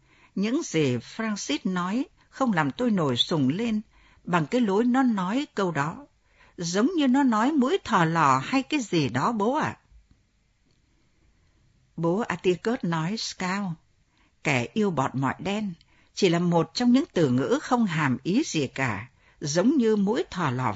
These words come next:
vậy. Nó khó giải thích, những người ngu dốt kém hiểu biết dùng nó khi họ nghĩ một ai đó ưa thích người da đen hơn, hơn cả họ. Nó trở nên thông dụng với một số người như chúng ta khi họ muốn có một từ ngữ phổ biến xấu xí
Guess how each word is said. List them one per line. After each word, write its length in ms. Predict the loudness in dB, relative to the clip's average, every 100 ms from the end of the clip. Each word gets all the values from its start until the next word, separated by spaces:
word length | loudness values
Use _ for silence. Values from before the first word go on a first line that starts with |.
| -2
vậy. 240 | -4 -4 _ _ _ _ _
Nó 120 | -2 -2
khó 360 | 0 0 0
giải 320 | -2 -2 -2 -4
thích, 240 | -6 -8 _ _ _ _ -4
những 180 | 0 2
người 160 | 2
ngu 280 | 0 0 -2
dốt 280 | -2 -4 -4 -4
kém 200 | -2 -2 0
hiểu 200 | 0 0
biết 240 | 0 -2 -4 _ -10
dùng 360 | -4 0 0
nó 280 | 0 -2 -4 -8 _ _ _
khi 260 | -2 0 2
họ 220 | 0 -2
nghĩ 300 | -2 -2 -6 _ -20 -8
một 180 | 0 0
ai 180 | 0 0
đó 240 | 0 0
ưa 280 | -2 -2 -2
thích 280 | -2 -6 -2
người 180 | 0 0
da 220 | 0 -2
đen 220 | 0 0
hơn, 340 | 0 0 0 -2 _
hơn 240 | -2 -2
cả 240 | 0 -2
họ. 360 | 0 0 0 -2 _ _ _ _ _ _
Nó 100 | -4 -2
trở 140 | 0
nên 240 | 0 0 -2
thông 300 | -2 -2 -2
dụng 300 | -2 -6 -6 -16 _
với 120 | -2
một 140 | 0 0
số 200 | 0 -2
người 320 | 0 2 2
như 200 | 2 -2
chúng 260 | -2 -2 -2
ta 300 | -4 -6 -8 -14 -20 -14
khi 260 | 0 2
họ 200 | 2 2
muốn 320 | 0 0 2 0
có 140 | 0
một 160 | -4 -4
từ 140 | -2 0
ngữ 240 | 0 -2 -4
phổ 260 | 0 0
biến 300 | 0 0 0
xấu 320 | 0 -2 -2
xí 380 | -2 -4 -4 -4